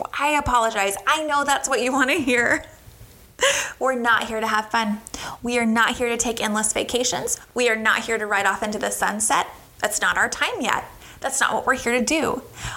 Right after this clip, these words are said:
We are strictly here to defeat the devil. And the devil's already been defeated, Holly. I know it has, guys.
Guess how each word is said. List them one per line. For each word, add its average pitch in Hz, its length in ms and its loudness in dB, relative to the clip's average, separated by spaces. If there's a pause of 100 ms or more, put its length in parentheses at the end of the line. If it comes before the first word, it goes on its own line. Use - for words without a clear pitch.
We 262 220 2
are 269 120 0
strictly 294 720 0
here 196 540 2 (300)
to - 100 -2
defeat 240 560 2
the 226 100 0
devil. 180 380 2
And 226 140 0
the 254 60 2
devil's 294 280 0
already 330 260 2
been 339 140 0
defeated, 339 460 0
Holly. 320 340 0
I 277 380 2
know 240 400 0
it - 120 -2
has, - 300 -4
guys. - 340 0